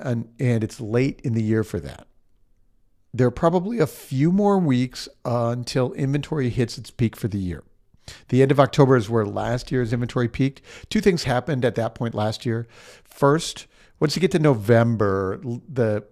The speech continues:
fewer people are interested in selling before the holidays or trying to sell. They wait to list, or they withdraw their listing if there are no offers. Uh, so inventory falls, uh, even with weak demand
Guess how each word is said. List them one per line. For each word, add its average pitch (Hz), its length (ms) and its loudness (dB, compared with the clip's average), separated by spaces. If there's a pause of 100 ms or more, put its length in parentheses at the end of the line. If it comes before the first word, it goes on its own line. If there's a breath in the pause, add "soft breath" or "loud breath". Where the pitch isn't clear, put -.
(120)
fewer 156 320 -2
people 143 280 0
are 113 120 0
interested 120 640 -2
in 107 200 0
selling 107 460 -2
before 101 260 -4
the 98 100 -2
holidays 104 500 -2
or 87 40 -8
trying 104 280 -6
to 107 80 -4
sell. 113 240 -2
They 104 180 -2
wait 95 540 -4 (160)
to - 160 -6
list, 127 460 -2
or 123 200 0
they 110 140 -2
withdraw 113 920 -2
their 147 160 -2
listing 135 320 -2
if 120 80 -6
there 113 80 -2
are 104 60 -4
no 104 140 -2
offers. 165 640 -4 (480 loud breath)
Uh, 123 120 -2
so 123 300 0
inventory 120 840 -2 (180 soft breath)
falls, 123 1000 -2 (400 soft breath)
uh, 113 420 -2 (200)
even 180 380 0
with 143 200 0
weak 131 220 -2
demand 104 480 -4